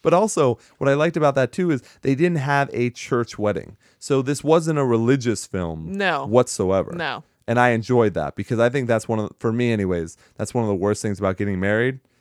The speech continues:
Speaker 1: 'cause I don't want any of that stuff. It was very funny. I might have mentioned this on a long time ago show,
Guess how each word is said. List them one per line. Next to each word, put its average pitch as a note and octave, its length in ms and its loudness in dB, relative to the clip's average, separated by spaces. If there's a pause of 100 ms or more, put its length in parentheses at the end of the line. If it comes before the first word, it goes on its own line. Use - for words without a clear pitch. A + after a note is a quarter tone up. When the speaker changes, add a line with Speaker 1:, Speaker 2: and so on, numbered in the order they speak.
(120)
Speaker 1:
'cause A#2 140 -4
I A#2+ 100 6
don't A#2 240 2 (140)
want G2 340 -2
any G#2 300 -2
of B2 80 -2
that C3+ 180 0
stuff. D#3+ 300 -4 (280)
It A#2 60 0
was A2+ 200 0
very A#2 260 4
funny. A2 280 0
I G#2 100 2
might A2 160 2
have G2+ 80 0
mentioned G2 340 -4
this F#2+ 160 -6
on F#2 100 -2
a F2+ 60 -4
long F#2 280 -2
time F2+ 240 -6
ago F2 200 -4
show, D#2 360 -8